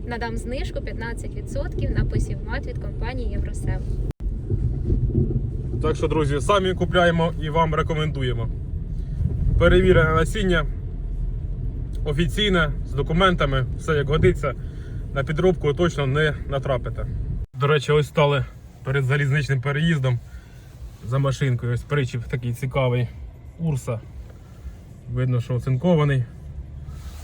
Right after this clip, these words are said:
Speaker 2: Хороша річ. На,
Speaker 1: Зняти цей
Speaker 2: на майбутнє
Speaker 1: процес.
Speaker 2: треба задуматись, да.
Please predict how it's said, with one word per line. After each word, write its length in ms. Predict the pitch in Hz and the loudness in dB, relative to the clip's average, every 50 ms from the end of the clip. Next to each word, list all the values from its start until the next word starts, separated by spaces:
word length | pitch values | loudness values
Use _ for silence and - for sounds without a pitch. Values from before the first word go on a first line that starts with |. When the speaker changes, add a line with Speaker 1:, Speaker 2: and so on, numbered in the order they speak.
| - - - - - - - - - - - - | -14 -14 -14 -14 -14 -14 -14 -14 -16 -16 -4 0
Speaker 2:
Хороша 400 | 170 165 165 143 123 - 151 139 | 2 4 4 2 2 2 2 2
річ. 280 | 135 127 117 - - - - - - - - - - - _ - | 2 0 -2 -4 -8 -12 -16 -16 -18 -18 -18 -20 -20 -16 _ 0
На, 100 | 156 160 | 0 0
Speaker 1:
Зняти 340 | - - 226 220 - 214 208 - | 0 -2 -6 -10 -10 -10 -12 -12
цей 180 | - - - - | -12 -14 -8 -2
Speaker 2:
на 120 | 160 156 151 | 0 2 4
майбутнє 460 | 156 160 160 156 175 175 131 165 151 | 6 6 6 6 6 6 6 4 4
Speaker 1:
процес. 200 | 135 156 156 147 | 4 2 2 2
Speaker 2:
треба 80 | 151 139 | 4 4
задуматись, 580 | 156 156 139 147 139 139 135 127 123 131 131 | 4 2 2 2 2 2 2 2 2 0 2
да. 240 | 127 131 123 120 | 2 2 0 0